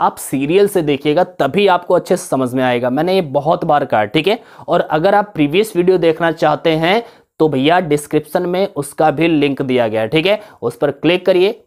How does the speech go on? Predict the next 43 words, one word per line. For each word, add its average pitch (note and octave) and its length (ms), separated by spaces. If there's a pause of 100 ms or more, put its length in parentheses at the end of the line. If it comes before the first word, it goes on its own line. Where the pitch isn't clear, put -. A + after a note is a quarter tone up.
(100)
पिछला C#3+ 300
वाला C3+ 200
वीडियो B2+ 320
देखिए F3 360 (200)
या D#3+ 160
फिर G3+ 180
आप F#3+ 200
चैनल D3 260
की D#3 120
प्लेलिस्ट D#3 440
में D3+ 180
जा C#3 180
करके D#3+ 340
भी G#3+ 220 (240)
देख B2 260
सकते - 320
हैं, A2 100
ठीक D#3+ 160
है। G#3+ 100 (340)
चलो, A#2+ 260 (320)
आज F3+ 320
की A#3 160
क्लास D#3 400
को G3 220
स्टार्ट F#3 380
करते D3 300
हैं G#3 80
और - 180
आज E3 260
की G3+ 140
क्लास D3+ 340
का G#3+ 120
पहला C#3+ 380
न्यूमेरिकल A2 420 (120)
मैंने C3 340
रिक-, C#3 440
लिख B2+ 340
करके F3 260
रखे D3+ 280
हुए E3+ 200
न्यूमेरिकल्स, E3 560
ठीक C#3 160
है। A3+ 120